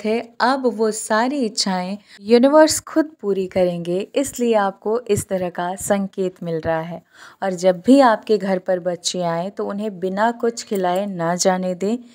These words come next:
क्योंकि वो बच्चे आपके घर में एक एंजल के रूप में आए हैं, परमात्मा खुद चलकर आ रहे हैं।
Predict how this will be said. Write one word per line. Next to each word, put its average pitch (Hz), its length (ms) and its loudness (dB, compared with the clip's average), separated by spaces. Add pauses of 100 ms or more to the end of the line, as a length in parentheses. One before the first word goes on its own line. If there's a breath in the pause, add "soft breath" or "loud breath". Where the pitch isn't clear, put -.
(120 loud breath)
क्योंकि 240 320 4
वो 220 280 6
बच्चे 233 640 4
आपके 208 380 2
घर 208 220 2
में 208 180 0
एक 220 460 0
एंजल 214 460 0
के 208 140 0
रूप 185 260 -2
में 185 100 -6
आए 175 220 -2
हैं, 175 260 -8
परमात्मा 190 640 -2
खुद 247 280 0
चलकर 190 480 2
आ 175 140 4
रहे 175 260 -2
हैं। 175 280 -8